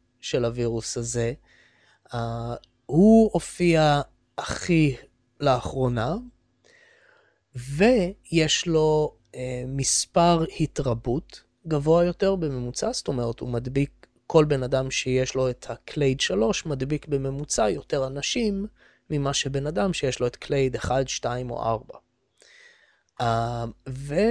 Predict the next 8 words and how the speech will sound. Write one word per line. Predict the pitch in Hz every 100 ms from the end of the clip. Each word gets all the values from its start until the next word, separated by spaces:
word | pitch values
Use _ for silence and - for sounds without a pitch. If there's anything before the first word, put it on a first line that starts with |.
| 247 - _ _ _
וספציפית | - - 143 - 220 202 -
קלייד | 180 170 151
שלוש, | - 139 185 185 - - - 123
אה, | 123 123 117
הוא | - 143
הכי | 123 - 175 170 -
prevalent, | - 151 131 117 110 - - - 135
אה, | 123